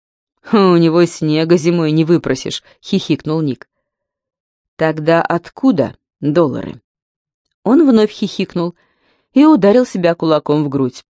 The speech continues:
"Всё, что нажито непосильным трудом, не доедал, не досыпал, пил только чай. На самом деле я их занял, и долг придётся вернуть".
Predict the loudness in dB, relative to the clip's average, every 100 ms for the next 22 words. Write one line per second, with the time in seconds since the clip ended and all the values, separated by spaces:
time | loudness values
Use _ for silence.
0 | _ _ _ _ _ _ _ _ _ -20
1 | -8 0 0 0 -2 0 0 -2 -4 -4
2 | -4 -4 -2 -4 -4 -4 -2 0 -2 -4
3 | -6 0 0 2 -2 -6 _ -8 -6 0
4 | 0 2 2 2 2 0 -2 -2 -6 -4
5 | -2 2 2 0 -4 _ _ _ -2 -2
6 | 0 -2 0 -4 -2 -4 -2 -4 -8 _
7 | _ _ _ _ _ _ _ _ -2 0
8 | 0 2 2 4 4 4 0 -2 0 0
9 | 0 0 -2 -4 -6 -6 -4 -6 -6 -6
10 | -4 -4 -6 -8 -16